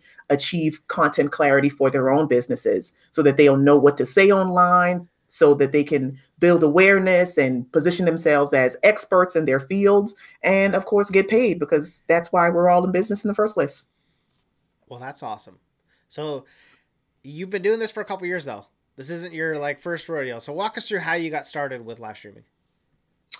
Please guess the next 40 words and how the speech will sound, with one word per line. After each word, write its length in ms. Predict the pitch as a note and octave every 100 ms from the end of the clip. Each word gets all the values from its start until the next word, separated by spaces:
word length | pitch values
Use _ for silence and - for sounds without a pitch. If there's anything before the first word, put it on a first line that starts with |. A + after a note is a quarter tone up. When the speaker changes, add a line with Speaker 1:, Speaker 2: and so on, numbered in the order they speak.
| _ - - -
Speaker 1:
Um, 480 | G3 G#3 G3+ G3 -
so 120 | B3+
yeah, 200 | A3 -
so 140 | -
this, 300 | F#3+ C#4+ F4+ -
this 320 | C#3+ G3 -
business 320 | - G#3 G#3
actually 300 | F3+ E3+ -
is 180 | E3 D#3
the 80 | D#3+
third 340 | E3 F3+ E3
business 360 | D3+ C#3+ D3 C#3
that 120 | C3
I've 160 | A#2+ A#2+
had. 380 | D3 - - - -
Um, 240 | C#3+ C3+
so 140 | C#3
yeah, 280 | E3 D#3+ B2+
it's 180 | C3+ -
been 180 | G3+ F3
a 40 |
minute 300 | F3 E3 -
since 200 | - F3+
I've 140 | C#3 D3+
been 100 | D#3+
doing 220 | F3+ E3
this 140 | D#3+ -
entrepreneur 720 | E3 F3+ F#3+ E3 D#3+ D3+ D3
<laughs> 40 |
thing. 320 | D3+ C#3 D3 - - -
Um, 420 | F3+ G3 G3+ G3+ G3+ _ _ F3+
but, 260 | A3+ A3 - -
uh, 340 | G3 F#3 F#3
live 360 | E3+ G#3+ D4+ F4+
streaming, 520 | - C#4 A#3 A3+ A#3+ _ _ _ -
I 140 | C#4+
came 500 | D4 - G3+ G#3+ A#3+
to 140 | A#3+
live 320 | G#3 F3+ F#3+ G#3
streaming 640 | - G#3+ G#3 G3 G3 G3